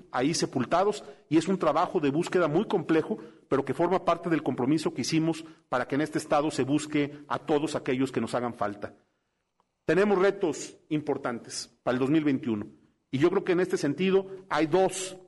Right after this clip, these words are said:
sobre los que tenemos que poner, eh, especial atención. Y tiene que ver con el compromiso de la gente, de la sociedad,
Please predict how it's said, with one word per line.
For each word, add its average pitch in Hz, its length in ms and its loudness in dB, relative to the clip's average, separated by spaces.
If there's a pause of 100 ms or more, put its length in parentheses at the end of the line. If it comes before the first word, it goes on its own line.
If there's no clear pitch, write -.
(120)
sobre 139 240 2
los 135 100 0
que - 80 -4
tenemos 151 320 0
que 151 80 -4
poner, 139 680 -2 (100)
eh, 117 720 2
especial 180 400 2
atención. 117 480 -2 (840)
Y 143 100 -6
tiene 202 260 2
que 175 100 2
ver - 560 0
con 147 160 2
el 143 100 0
compromiso 170 920 0
de 151 200 2
la 202 100 2
gente, 170 500 0
de 151 140 2
la 202 100 2
sociedad, 139 640 -2